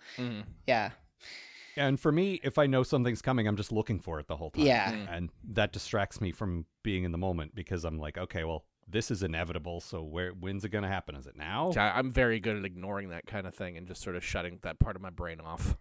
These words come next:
Speaker 2: There was, like,
Speaker 3: Yeah.
Speaker 2: a character death in a show that I was, like, catching up on, and I knew about
Speaker 3: Mm-hmm.
Speaker 2: the character death because people on the internet are terrible. And so,
Speaker 1: Mm-hmm.
Speaker 2: like,
Speaker 3: Mm-hmm.
Speaker 2: every time this person was in,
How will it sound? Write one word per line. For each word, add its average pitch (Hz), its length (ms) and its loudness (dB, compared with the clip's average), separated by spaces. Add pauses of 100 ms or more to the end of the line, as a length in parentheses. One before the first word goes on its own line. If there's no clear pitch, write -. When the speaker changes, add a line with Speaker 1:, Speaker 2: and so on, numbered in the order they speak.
(200)
Speaker 2:
There 151 120 0
was, 165 160 4
like, 170 140 2
Speaker 3:
Yeah. 160 60 4
Speaker 2:
a 147 40 0
character 147 500 2
death 151 320 4
in 160 100 2
a 151 120 2
show 143 300 2
that 143 100 0
I 147 120 6
was, 143 420 0
like, 131 240 4
catching 139 420 2
up 127 220 4
on, 156 320 6
and 127 320 2
I 123 220 2
knew 131 200 4
about 135 280 4
Speaker 3:
Mm-hmm. - 40 -8
Speaker 2:
the 139 100 0
character 135 440 2
death 143 320 4
because 131 360 -2 (120)
people 135 260 0
on 123 80 0
the 120 80 -2
internet 131 300 0
are 127 100 4
terrible. 139 680 0 (260)
And 147 180 6
so, 170 80 4
Speaker 1:
Mm-hmm. 160 60 10
Speaker 2:
like, 147 160 10
Speaker 3:
Mm-hmm. - 120 4
Speaker 2:
every 175 300 10
time 165 480 6
this 151 200 2
person 160 420 4
was 151 160 6
in, 139 260 4